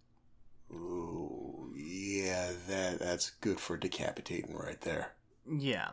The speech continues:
Speaker 2: so these guys actually pop up to protect the cult when you attempt to disrupt their ritual. So, before you even manage to accomplish anything, they show up to stop you.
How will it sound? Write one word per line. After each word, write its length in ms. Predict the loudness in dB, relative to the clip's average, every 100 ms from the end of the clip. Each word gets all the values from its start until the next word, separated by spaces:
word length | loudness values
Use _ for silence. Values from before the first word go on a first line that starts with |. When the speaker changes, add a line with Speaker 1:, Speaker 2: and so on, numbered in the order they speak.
| 0
Speaker 2:
so 460 | 6 10 10 10 6 4
these 260 | 4 6
guys 240 | 6 6 8
actually 320 | 6 4 -2
pop 460 | 2 8 8 8
up 260 | 4 2 0 -4
to 100 | -2
protect 840 | -4 -4 -2 0 4 2 2 -12 -6
the 180 | -4 -4
cult 580 | -6 0 2 2 0 -6 -6 -20 _ -18 -2
when 160 | 2 4
you 140 | 4
attempt 560 | 2 0 0 0 -2 -2
to 100 | -4
disrupt 600 | 2 2 4 2 0 -4
their 120 | -4
ritual. 500 | -4 -6 -8 -8 -12 -18 -20 -20 -10 2
So, 460 | 6 8 6 4 -4 _ -20 -20 _ _ -20 -12 -10 0
before 600 | 2 2 0 4 6 6
you 200 | 6 4
even 380 | 2 2 2 2
manage 560 | 4 4 2 0 -4 -2
to 300 | -2 -2 -2
accomplish 640 | -4 -2 0 0 -4 -6 -6
anything, 420 | -8 -12 -14 -16 _ _ _ _ -8
they 280 | 2 2 4
show 240 | 2 2
up 140 | 2
to 60 | 2
stop 380 | 2 2 -6
you. 80 | -10